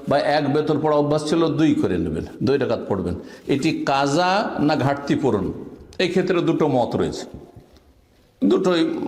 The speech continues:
দুটো কোনো একটি হলে অসুবিধা নেই। কাজা মানে আপনি রাতের বেতর কাজা করছেন বা তাহাজ্জুদ কাজা করছেন ওইটার, আর ঘাটতি পূরণ মানে আর কাজা টাজা নেই,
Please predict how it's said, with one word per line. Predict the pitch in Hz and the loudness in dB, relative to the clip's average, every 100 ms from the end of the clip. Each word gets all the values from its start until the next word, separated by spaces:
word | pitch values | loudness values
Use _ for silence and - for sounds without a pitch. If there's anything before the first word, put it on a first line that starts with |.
| - | -4
দুটো | - 170 175 165 | 0 0 2 0
কোনো | 151 160 | 2 0
একটি | 151 - 151 | 0 0 0
হলে | 131 131 | 2 2
অসুবিধা | 117 113 104 95 | 0 0 0 0
নেই। | 90 80 - - - - _ | -4 -6 -14 -20 -20 -20 _
কাজা | 147 151 165 | -2 2 2
মানে | 165 180 214 | 2 2 0
আপনি | - 131 160 | 0 -2 0
রাতের | 143 131 131 147 | 2 0 0 0
বেতর | 127 139 131 | 0 0 0
কাজা | 139 131 | 2 0
করছেন | 131 131 151 143 | 0 -2 0 0
বা | 139 | 0
তাহাজ্জুদ | 131 127 139 | 0 0 0
কাজা | - 139 135 | 0 0 0
করছেন | 131 - 160 269 - | 0 -2 -2 -2 -2
ওইটার, | - 135 156 - - - - - - - - - _ - | -2 0 -2 -6 -12 -18 -20 -20 -20 -20 -20 -20 _ -4
আর | 135 147 170 | -2 0 2
ঘাটতি | 135 160 175 208 | 2 0 0 0
পূরণ | 185 196 196 | 2 2 2
মানে | 190 190 | 0 0
আর | - 165 | -2 0
কাজা | 180 175 185 | 0 2 2
টাজা | 190 175 151 | 2 2 2
নেই, | 160 | 0